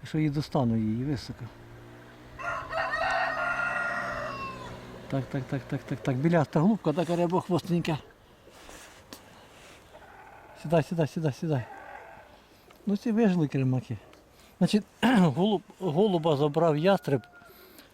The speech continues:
той, що вчора крився разом з оцією, що вгорі біляста. Ванін голуб вчора крився, оця біляста, що ще згорі. І то, що забрав сьогодні ястреб. Та дивись ти, як же її показати?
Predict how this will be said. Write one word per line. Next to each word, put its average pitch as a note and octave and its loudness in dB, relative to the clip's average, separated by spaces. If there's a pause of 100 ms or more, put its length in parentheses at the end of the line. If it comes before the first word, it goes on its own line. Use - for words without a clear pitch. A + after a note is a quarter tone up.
(420)
той, F#3+ 6
що D#3 2
вчора D3+ 2 (260)
крився D3 2
разом C#3 4 (500)
з F#3 -2
оцією, D#3+ 2
що C#3+ 2
вгорі C#3 2
біляста. C3 2 (1120)
Ванін C#3 6
голуб E3+ 4
вчора F3 2
крився, E3 0
оця D3 2
біляста, C#3+ 0
що C#3 -6
ще D3+ 2
згорі. C3+ 2 (1600)
І A3 0
то, F#3+ -2
що E3+ -2
забрав D3+ 0
сьогодні D#3 -4
ястреб. B2 -4 (2250)
Та - -8
дивись C3+ 0
ти, - -6
як D#3 -2
же D3 0
її C#3+ 2
показати? A#2+ -6